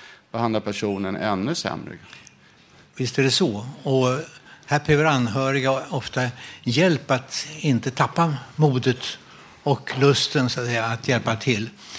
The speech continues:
Speaker 2: Sen kan man säga att det finns ju olika grader utav, eh, utav, eh, psykos. Alltså, den övergripande diagnosen är psykos, alltså när man tappar kontakten med verkligheten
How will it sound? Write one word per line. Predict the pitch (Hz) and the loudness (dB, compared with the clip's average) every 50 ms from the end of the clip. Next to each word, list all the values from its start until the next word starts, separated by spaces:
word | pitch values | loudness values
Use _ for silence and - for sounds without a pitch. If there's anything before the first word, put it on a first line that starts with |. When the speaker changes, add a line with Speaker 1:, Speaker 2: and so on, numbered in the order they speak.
| - - - - | -14 -16 -16 -10
Speaker 2:
Sen | - - 139 | -2 0 2
kan | 139 175 | 6 6
man | 208 190 | 8 8
säga | - 151 | 8 6
att | 120 | 4
det | - | 6
finns | 160 156 143 - | 4 4 6 4
ju | 180 | 4
olika | 147 127 131 139 127 - - 135 135 | 4 4 4 4 4 4 4 4 4
grader | 135 120 139 156 185 170 131 120 131 143 202 | 4 4 4 6 6 6 6 4 4 4 4
utav, | 220 214 196 202 - 139 127 123 127 120 - - - - - - - - - - - - _ - | 4 4 4 4 4 4 4 4 2 0 -6 -12 -20 -20 -20 -20 -20 -20 -20 -20 -20 -20 _ -6
eh, | 139 131 123 117 113 110 110 110 107 110 113 120 - - - - | -2 0 0 2 2 0 0 0 -2 -2 -4 -4 -8 -10 -10 -10
utav, | 131 - - 131 117 113 113 110 107 110 | -10 -4 -2 0 2 2 2 2 0 0
eh, | 113 113 117 127 139 131 - - - - - - - - | 0 0 0 -2 -4 -6 -8 -12 -14 -18 -20 -16 -10 -4
psykos. | - - 131 - - 160 147 127 113 - - - - - - - - - - - - - | -2 -2 0 0 2 2 4 4 6 6 4 4 2 0 -4 -12 -20 -20 -20 -20 -20 -6
Alltså, | - 123 110 135 147 156 139 120 - 120 - - - - - - - - - - - - - - | -4 0 0 2 0 0 -4 -8 -12 -14 -14 -14 -16 -16 -18 -20 -20 -20 -20 -20 -20 -20 -4 -2
den | 143 143 | -2 0
övergripande | 175 226 208 170 135 139 123 156 196 202 196 202 - 180 170 170 170 151 131 123 - - - - - - - - | 4 4 4 6 6 4 4 4 4 4 4 2 2 2 4 4 4 2 2 -2 -6 -14 -20 -20 -20 -20 -8 -2
diagnosen | - 143 143 139 143 147 151 147 - - 147 139 | 0 2 4 4 4 4 4 4 4 2 2 2
är | 127 123 | 2 0
psykos, | 123 - - 113 - - 156 147 107 196 - 123 | 0 -2 -2 -2 -2 -2 -2 -2 -2 -2 -2 -4
alltså | 104 - - | -2 -2 -2
när | 131 | -2
man | 131 120 | 0 0
tappar | - 127 - 123 117 | -2 -4 -4 -4 -4
kontakten | - - 131 123 - 127 123 - - 131 123 | -4 -6 -4 -2 -2 -2 -2 -2 -4 -4 -2
med | 117 113 | -2 0
verkligheten | 127 113 104 - - 113 123 123 117 - 117 113 110 | -2 -2 -2 -4 -4 -4 -2 -4 -2 -4 -4 -4 -4